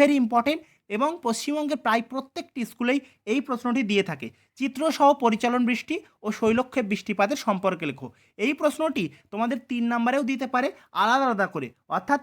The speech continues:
পরিচালন বৃষ্টি কাকে বলে চিত্রসহ লেখো, বা দিতে পারে শৈলক্ষেপ বৃষ্টি কাকে বলে চিত্রসহ লেখো। এই প্রশ্নটি very, very important। পঞ্চম অধ্যায় থেকে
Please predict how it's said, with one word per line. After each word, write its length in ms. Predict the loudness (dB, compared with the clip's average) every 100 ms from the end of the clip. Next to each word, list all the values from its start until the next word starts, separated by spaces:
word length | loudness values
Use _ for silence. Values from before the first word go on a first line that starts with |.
| -2
পরিচালন 380 | -4 -2 0 0
বৃষ্টি 240 | -2 -4 2
কাকে 300 | 2 2 0
বলে 140 | 2 0 -4 _ _
চিত্রসহ 460 | -8 -4 -2 0 2 2
লেখো, 280 | 2 0 -4 -6 _
বা 100 | 0 2
দিতে 220 | 0 -4
পারে 180 | -4 -4 -2
শৈলক্ষেপ 440 | 0 0 0 -2 0
বৃষ্টি 200 | -2 0
কাকে 260 | 0 0 2
বলে 200 | 2 2 -2 _ -6
চিত্রসহ 520 | -6 -4 -10 2 4 4 0 _
লেখো। 280 | -2 -2 -4 -8 _
এই 140 | -6 -4
প্রশ্নটি 420 | -4 -2 0 0 -2 -6 -6 0
very, 240 | 2 2 0 0
very 180 | 0 0 -2
important। 460 | 0 0 4 4 4 -6 _ _ _ _ _ -4
পঞ্চম 340 | 0 2 2 2
অধ্যায় 260 | 4 4 2
থেকে 180 | 0 -2